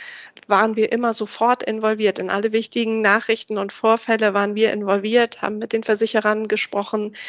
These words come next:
mit dem Makler gesprochen, mit den Anwälten gesprochen. Und was ich vor allem aus dieser Zeit ziehe, ist die Sprache, die,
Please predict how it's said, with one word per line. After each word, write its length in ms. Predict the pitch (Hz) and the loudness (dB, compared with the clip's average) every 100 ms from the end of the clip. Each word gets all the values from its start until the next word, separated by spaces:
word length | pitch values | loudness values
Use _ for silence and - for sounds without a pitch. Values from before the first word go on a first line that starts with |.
| - - | -10 -2
mit 120 | 208 | 2
dem 160 | 196 | 2
Makler 400 | 190 190 208 202 | 2 0 2 2
gesprochen, 720 | 202 208 - 196 196 202 202 - - - - | 4 0 0 -2 -2 -4 -8 -10 -20 -18 -8
mit 180 | 214 208 | -4 -2
den 120 | 190 | 0
Anwälten 520 | 202 214 208 196 208 | 2 2 4 2 0
gesprochen. 680 | 202 - 196 190 196 196 214 - | -4 -2 2 2 2 -4 -4 -6
Und 580 | - 190 190 196 202 - _ _ _ _ - | -2 0 0 -4 -6 -10 _ _ _ _ -2
was 220 | 185 - | -2 0
ich 140 | 226 - | -6 -6
vor 200 | - - | -8 0
allem 320 | 208 294 294 | 2 2 2
aus 180 | 247 - | -4 -6
dieser 300 | 233 220 214 | -2 -2 -2
Zeit 480 | - 220 214 - - _ _ | -6 -6 -6 -8 -18 _ _
ziehe, 560 | - 240 277 311 320 311 | -8 -2 0 0 0 -2
ist 420 | 226 247 - - - - - - _ _ _ 233 | -2 -2 -4 -12 -16 -16 -16 -18 _ _ _ -2
die 80 | |
Sprache, 420 | 202 - - 311 415 427 - - 214 - | -2 2 2 2 -2 -2 -12 -16 -14 -10
die, 220 | 214 - | -8 -8